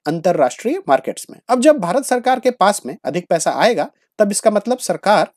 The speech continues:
ये पैसा और खर्च कर सकती है इंफ्रास्ट्रक्चर या अन्य किसी चीज पर,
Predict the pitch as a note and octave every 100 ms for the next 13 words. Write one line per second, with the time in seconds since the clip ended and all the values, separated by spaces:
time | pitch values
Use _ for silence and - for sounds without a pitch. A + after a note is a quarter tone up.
0 | C#3 F#3+ B3+ A3+ B3+ - _ D#3 A#3+ D4
1 | - A#3+ D4 C4+ B3 C4+ C4 A#3 C#4 -
2 | B2 F3+ F#3 - - D#4+ - D4+ - D#4+
3 | E4 A#3 A3+ - D#3+ - C#3+